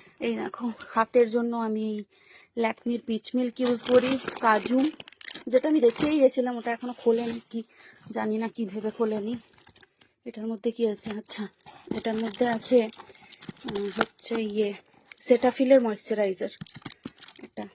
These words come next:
ঠিক আছে? Even এই দেখো, এই দেখো হচ্ছে মাখানা, এখানে একটা, এখানে একটা, ওখানে তাজমহলের টি রয়েছে, ঠিক আছে?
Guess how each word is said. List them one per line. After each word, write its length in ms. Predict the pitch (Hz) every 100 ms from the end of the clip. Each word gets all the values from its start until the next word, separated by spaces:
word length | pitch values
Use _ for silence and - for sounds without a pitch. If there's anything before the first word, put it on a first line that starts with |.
| - - - - - - - - -
ঠিক 120 | - 262
আছে? 240 | 269 208 202 - - - -
Even 280 | 247 254 262 -
এই 120 | 247 233
দেখো, 300 | 208 - 220 - - - 240
এই 80 | 240
দেখো 280 | 220 - 226 220 208 - - - - - - _ -
হচ্ছে 320 | 240 - -
মাখানা, 560 | 226 220 - 247 240 254 214
এখানে 300 | - 233 233
একটা, 540 | 233 - - 240 233 240 _ - - _ -
এখানে 420 | 214 214 226 226
একটা, 320 | 226 - 254
ওখানে 280 | 240 233 233
তাজমহলের 680 | 226 202 190 220 226 220 233 240
টি 220 | 233 220
রয়েছে, 380 | 233 233 220 247 254 - _ _ _ _ _ -
ঠিক 120 | 262
আছে? 260 | 277 226